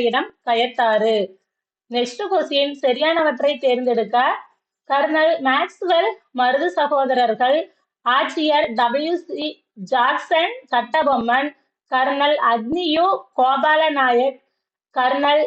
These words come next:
இன்னிங்ஸ் வேலு நாச்சியார். இதுல சரியானதை கேட்டிருக்காங்க. இந்த கொஸ்டினுக்கு ஆன்சர் வந்து ஆப்ஷன் ஏ, ஒண்ணு மற்றும் ரெண்டு மட்டும் சரி. நெக்ஸ்ட் கொஸ்டின், சரியான கூற்றை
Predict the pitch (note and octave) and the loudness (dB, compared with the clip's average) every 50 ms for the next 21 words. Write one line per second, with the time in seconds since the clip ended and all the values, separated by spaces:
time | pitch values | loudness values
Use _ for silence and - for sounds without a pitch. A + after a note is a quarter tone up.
0 | G3+ - C4 C#4 D4 E4 F4+ F4+ F#4 F#4+ A4 A#4 - - _ _ _ _ _ _ | -2 -4 -4 -4 -4 -4 -4 -4 -4 -6 -6 -10 -16 -20 _ _ _ _ _ _
1 | _ _ _ _ _ _ _ _ B3 C4 C#4 D4 D#4 D#4+ D4+ C#4+ C4 B3+ B3 - | _ _ _ _ _ _ _ _ -2 0 2 2 2 2 2 2 0 0 -2 -4
2 | - B3 A#3+ A#3+ A#3 A3+ G#3 - - - _ - B3 A#3 A#3+ B3+ B3+ B3+ B3+ A#3 | -2 0 0 2 2 2 0 -2 -4 -10 _ -8 -4 -2 0 0 0 0 0 0
3 | A#3 B3+ C4+ C#4 C#4+ D4 C#4+ B3 C4+ C4 C4 - B3 A#3 A#3 - A#3+ A#3 - A#3+ | 2 2 2 2 2 2 0 0 0 -2 -2 0 -2 -2 -2 -2 -4 -2 0 0
4 | A3 A3 A3+ C4 D#4 D#4+ C4 B3+ A#3 C4 B3+ C4+ C4+ C4+ C4+ B3+ A#3 A#3+ A#3+ C4+ | 0 2 2 0 0 0 0 -2 -4 -4 -4 -4 -4 -2 0 0 0 0 -2 -2
5 | B3 A#3+ A#3+ A#3 B3 C#4 C4 A#3+ A3+ A3+ - - B3+ A#3+ A#3 A#3 B3 D4 E4 C4+ | -2 0 0 0 2 2 2 2 0 0 -2 -6 -6 -4 0 0 2 2 0 0
6 | A#3+ A#3 A#3+ B3 C4+ D#4+ F4 D#4+ C#4 A#3+ G3+ - C4+ D#4 F#4 F#4 E4 C#4 A#3 A#3+ | -2 -2 -2 0 -2 -2 -2 -2 -2 -4 -4 -4 -8 -8 -8 -6 -6 -4 -4 -4
7 | B3 A#3 C#4 B3+ A#3+ G3+ G3 A#3+ B3 C4+ C4 B3 G#3+ G3+ G3+ G#3 G#3 G3+ F#3+ F#3+ | -4 -2 -2 -2 -2 -4 -4 -6 -8 -6 -4 -4 -6 -4 -4 -6 -6 -6 -8 -8
8 | - _ _ _ _ _ _ _ _ _ _ _ _ _ _ _ _ _ _ _ | -10 _ _ _ _ _ _ _ _ _ _ _ _ _ _ _ _ _ _ _
9 | _ _ _ _ _ _ _ _ _ - G#3+ A3 G#3 - - F4+ F#4 - C#4 B3 | _ _ _ _ _ _ _ _ _ -10 -10 -10 -10 -8 -8 -6 -4 -2 -4 -4
10 | B3+ B3 A#3 A#3 C4 C#4+ - - _ _ _ _ _ _ _ _ - C4 C4 D4 | -2 -2 -2 -2 -2 -6 -10 -14 _ _ _ _ _ _ _ _ -2 -2 0 0
11 | E4 F4+ F#4+ G#4+ A4 A4 F4+ D#4+ B3+ - - _ _ _ _ _ _ _ _ - | 2 2 2 0 0 -2 -4 -6 -6 -6 -10 _ _ _ _ _ _ _ _ -4
12 | C#4+ C#4+ | -2 -2